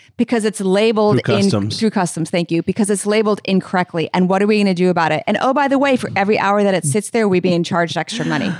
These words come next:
Speaker 2: Oh, yeah. We were about to
Speaker 1: I
Speaker 2: go
Speaker 1: mean,
Speaker 2: on
Speaker 1: talk
Speaker 2: stage
Speaker 1: about
Speaker 2: at this
Speaker 1: giving up.
Speaker 2: <laughs> mega Feeding America event in front of hundreds of people.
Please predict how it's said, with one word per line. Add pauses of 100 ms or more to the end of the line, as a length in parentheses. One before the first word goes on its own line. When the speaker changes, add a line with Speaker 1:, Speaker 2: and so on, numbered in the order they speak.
(480)
Speaker 2:
Oh,
yeah.
We
were
about
to
Speaker 1:
I
Speaker 2:
go
Speaker 1:
mean,
Speaker 2:
on
Speaker 1:
talk
Speaker 2:
stage
Speaker 1:
about
Speaker 2:
at
this
Speaker 1:
giving
up.
Speaker 2:
<laughs>
mega
Feeding
America
event
in
front
of
hundreds
of
people.